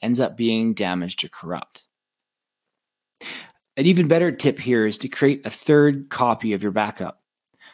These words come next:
Store that copy in a secure location away from wherever the other two copies of your backups are stored.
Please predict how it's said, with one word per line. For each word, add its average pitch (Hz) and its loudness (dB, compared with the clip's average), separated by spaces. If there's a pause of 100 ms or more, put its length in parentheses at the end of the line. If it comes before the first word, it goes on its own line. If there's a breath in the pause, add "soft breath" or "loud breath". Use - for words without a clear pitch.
(100)
Store 180 4
that 165 0
copy 127 2
in 110 -2
a 101 -2
secure 160 2
location 139 2
away 113 4
from 123 -2
wherever 113 2
the 131 -2
other 101 -2
two 120 -6
copies 101 -10
of 113 -10
your 117 -2
backups - -12
are - -10
stored. 139 2